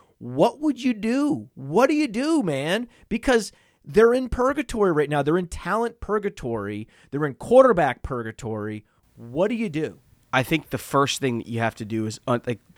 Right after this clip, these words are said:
Speaker 2: job number one, you're coming into a new spot. Somebody else's decisions are already attached to your name, right? To an extent. 'Cause you've gotta decide what to do with all the t-, players and contracts on this team. The number one thing whoever takes over for Gettleman's gonna have to understand is you're,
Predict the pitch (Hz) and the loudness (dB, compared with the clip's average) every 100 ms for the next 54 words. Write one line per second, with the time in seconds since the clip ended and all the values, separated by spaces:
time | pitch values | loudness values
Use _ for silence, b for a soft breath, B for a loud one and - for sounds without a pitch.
0 | b - 180 202 165 135 120 117 110 107 | b 2 6 6 4 2 2 0 -2 0
1 | 123 123 117 - 113 110 107 - 107 107 | 0 2 0 -2 -2 -2 -4 -2 -4 -2
2 | 120 117 113 113 - 107 113 - 110 107 | -2 -2 -2 -2 -4 -8 -6 -4 -4 -4
3 | 104 - 123 120 139 147 139 135 120 117 | -8 -4 0 2 6 6 8 4 2 -4
4 | - 123 113 - - - 110 107 - - | -4 -2 -2 -4 -12 -8 -6 -6 -10 -14
5 | - _ _ _ 123 123 - b b - | -20 _ _ _ 0 0 -2 b b -2
6 | 131 113 - - - - b b 135 123 | 0 0 -4 -8 -10 -14 b b -2 0
7 | 196 185 170 143 127 131 131 117 117 123 | 2 6 6 4 4 4 4 0 -4 -4
8 | 117 120 110 - - - 127 117 107 110 | -2 -2 -4 -12 -16 -4 0 0 -2 -4
9 | 117 113 113 107 110 107 - - - B | -2 -2 -6 -8 -10 -10 -12 -16 -20 B
10 | B B B B B B B B _ - | B B B B B B B B _ -6
11 | 143 147 190 185 170 139 151 131 127 127 | 0 2 4 4 2 2 0 2 2 2
12 | 123 - 127 - 123 117 110 104 120 117 | 2 0 0 2 2 2 -2 -2 0 0
13 | 113 104 113 120 - 120 117 110 - 120 | -2 -2 -2 -2 -2 -2 -2 -2 0 0
14 | 110 107 117 127 123 | 0 -4 -2 0 0